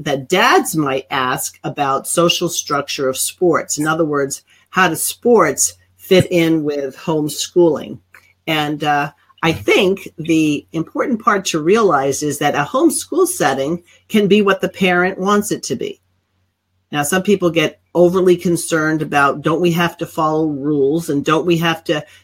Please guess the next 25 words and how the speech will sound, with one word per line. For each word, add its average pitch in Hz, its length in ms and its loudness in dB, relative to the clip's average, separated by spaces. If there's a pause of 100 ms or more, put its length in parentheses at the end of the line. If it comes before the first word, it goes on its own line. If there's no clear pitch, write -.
meet 175 260 4
certain 175 320 0
standards 143 800 0
and 143 140 -6
don't - 180 -14
we 175 100 -2
have 170 200 -2
to - 140 -8
answer 156 280 -4
to - 100 -8
certain 143 340 -4
people? 160 560 -4 (360)
And 202 160 4
the 196 240 6
answer 214 340 2
is, 175 640 0 (220)
you 180 100 -2
first 196 300 -2
and 220 160 2
foremost 170 540 0
have 156 200 -2
to 170 120 -10
answer 143 280 -6
to 208 140 -8
God. 160 500 -2